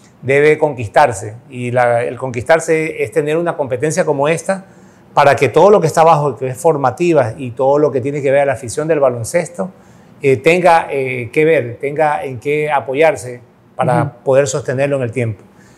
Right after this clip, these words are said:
Speaker 1: ¿Por qué es importante eso? Yo siempre repito esto, desfutbolizar el deporte del Ecuador. Porque todo es fútbol.
Speaker 2: Sí.
Speaker 1: Pero ¿qué sucede? Es que no todos los chicos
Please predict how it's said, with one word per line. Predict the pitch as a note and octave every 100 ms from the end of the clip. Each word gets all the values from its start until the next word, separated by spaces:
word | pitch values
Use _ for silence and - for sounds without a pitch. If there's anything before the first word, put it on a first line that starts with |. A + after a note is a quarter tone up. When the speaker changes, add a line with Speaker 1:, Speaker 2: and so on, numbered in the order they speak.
| _ _
Speaker 1:
¿Por | - C3
qué | F#3
es | F#3+
importante | F3+ D#3+ - E3+ E3 E3+ F#3+
eso? | C#3
Yo | C3 D3
siempre | - E3 D#3
repito | D3 C#3 D#3 D3+
esto, | E3+ C#3+ - - B2+
desfutbolizar | D3+ D3+ - - D3 B2 C#3 C3 A2+ F3+ F#3+
el | F3+ C#3+
deporte | C3 D#3 D#3+ D#3+
del | C#3+
Ecuador. | B2+ B2+ A#2+ A2 - _ - _ _ _
Porque | B2+ C#3
todo | B3+ B3+
es | -
fútbol. | C4+ D#4+ B3+ D#3 A#2
Speaker 2:
Sí. | F#3+ F3 C#3+ - _ _ _ -
Speaker 1:
Pero | D3+ -
¿qué | A#3+
sucede? | A3+ F#3 A#3 D#3+ C3+ C#3+ - -
Es | F3+
que | - E3 C3+ - _ _ _ _ _
no | D3 E3+ G#3
todos | - A#3+ A#3 G3
los | E3
chicos | - G#3+ - E3+ B2 -